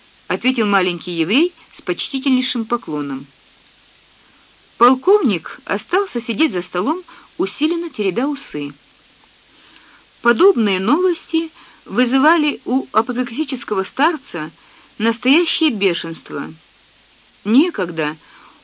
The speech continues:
полный молодого задора, он тоже пытался бросить вызов национальной спячке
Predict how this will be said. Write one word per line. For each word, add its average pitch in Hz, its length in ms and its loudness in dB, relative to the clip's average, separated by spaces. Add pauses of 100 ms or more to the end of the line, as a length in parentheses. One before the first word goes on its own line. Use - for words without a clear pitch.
(220)
полный 277 400 4
молодого 226 420 2
задора, 269 560 0 (320)
он 240 220 2
тоже 285 420 2
пытался 208 640 0
бросить 202 360 -2
вызов 175 420 -2 (220)
национальной 208 580 0
спячке 160 640 -4